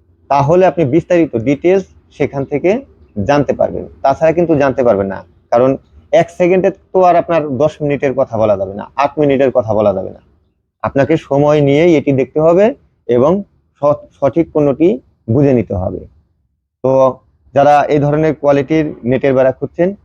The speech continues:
আমার কাছে ভালো মানের এই কাভারিং নেট রয়েছে, আপনারা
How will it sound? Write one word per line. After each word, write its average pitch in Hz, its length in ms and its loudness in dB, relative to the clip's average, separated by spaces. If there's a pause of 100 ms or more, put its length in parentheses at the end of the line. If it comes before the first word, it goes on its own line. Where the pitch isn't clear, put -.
(200)
আমার 123 200 0
কাছে 123 280 2
ভালো 117 340 2
মানের 127 300 2 (540)
এই 113 360 2 (460)
কাভারিং 127 360 2
নেট 127 220 -2
রয়েছে, 156 500 0 (280)
আপনারা 113 480 0